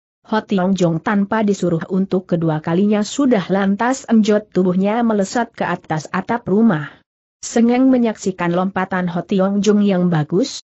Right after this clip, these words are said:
diam-diam dalam hatinya menanya, "Sejak kapan pengemis kejam itu mendapat murid yang begitu pandai ilmu mengentengi tubuhnya?" Ho Tiong Jong sendiri heran,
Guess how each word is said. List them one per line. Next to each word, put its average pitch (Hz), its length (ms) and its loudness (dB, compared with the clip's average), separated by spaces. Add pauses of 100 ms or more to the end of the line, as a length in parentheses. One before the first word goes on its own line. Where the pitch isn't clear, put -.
(120)
diam-diam 196 920 2
dalam 208 320 0
hatinya 226 640 0
menanya, 220 640 2 (160)
"Sejak 180 400 -2
kapan 240 400 -2
pengemis 226 560 2
kejam 220 400 0
itu 190 240 -6
mendapat 214 640 2
murid 233 400 0
yang 185 240 0
begitu 208 400 0
pandai 214 560 0
ilmu 233 320 4
mengentengi 240 720 2
tubuhnya?" 220 480 0 (480)
Ho 214 80 0
Tiong 196 320 0
Jong 170 320 0
sendiri 233 560 2
heran, 233 560 0